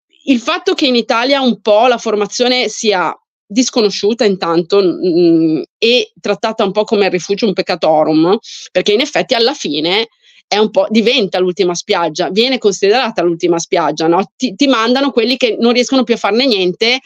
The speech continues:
salvo lasciarli a casa abbandonati sul divano davanti,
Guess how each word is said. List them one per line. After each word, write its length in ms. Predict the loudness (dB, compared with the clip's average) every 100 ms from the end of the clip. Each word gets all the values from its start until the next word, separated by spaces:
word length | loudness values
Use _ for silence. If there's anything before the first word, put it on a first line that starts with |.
| -12
salvo 400 | -6 0 0 2
lasciarli 380 | 2 0 -2 -2
a 80 | -2
casa 380 | -2 0 0 0
abbandonati 640 | 0 0 2 0 -2 -2
sul 160 | -2
divano 440 | 0 0 2 0 0
davanti, 640 | 0 0 -2 -2 -2 -2